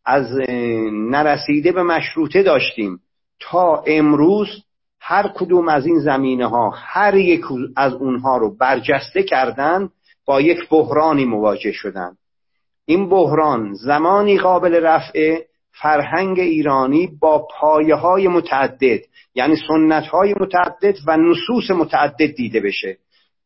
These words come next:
این یکی از راه حل‌های مشکل ایرانه. البته تنها راه حلش نیست، ولی اون نگاه اولیه رو باید تصحیح کرد. ما ملت ایران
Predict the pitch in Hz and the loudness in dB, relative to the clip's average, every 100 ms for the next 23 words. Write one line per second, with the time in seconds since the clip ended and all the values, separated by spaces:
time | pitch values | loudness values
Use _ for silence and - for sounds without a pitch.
0 | _ 208 247 233 196 147 175 165 - 160 | _ 0 2 4 2 2 0 0 -2 -4
1 | 147 147 131 131 147 143 131 - 135 131 | 0 -2 0 0 2 2 0 -2 -2 0
2 | 131 131 143 147 135 139 131 127 131 143 | -2 -2 2 2 2 0 0 0 0 0
3 | 139 - - 139 127 123 - 131 127 123 | 0 -4 -2 -2 0 -2 -2 0 2 0
4 | 107 98 92 - _ - 120 127 127 165 | 0 -4 -10 -14 _ -6 -2 -2 -2 -6
5 | - 139 143 127 143 135 135 139 151 190 | -4 -2 0 0 0 2 2 0 0 2
6 | 190 160 - 147 190 196 _ _ _ _ | 2 2 0 2 2 -2 _ _ _ _
7 | 123 147 190 190 170 196 208 175 156 151 | -2 0 0 -2 -2 0 2 2 2 2
8 | 147 180 202 156 147 147 143 143 143 151 | 2 2 2 2 -2 -2 -2 -2 0 0
9 | 180 160 156 156 131 - 139 120 104 92 | 0 2 0 0 -4 -4 -8 -6 -4 -6
10 | - _ _ _ _ _ _ 113 143 165 | -6 _ _ _ _ _ _ -8 0 2
11 | 147 113 95 _ _ _ _ _ 120 135 | 2 0 -4 _ _ _ _ _ -4 0
12 | 151 156 143 135 131 160 156 139 127 120 | 2 2 2 -2 0 0 0 -2 0 -2
13 | 117 131 127 127 139 180 208 | -4 -4 -2 0 2 0 -2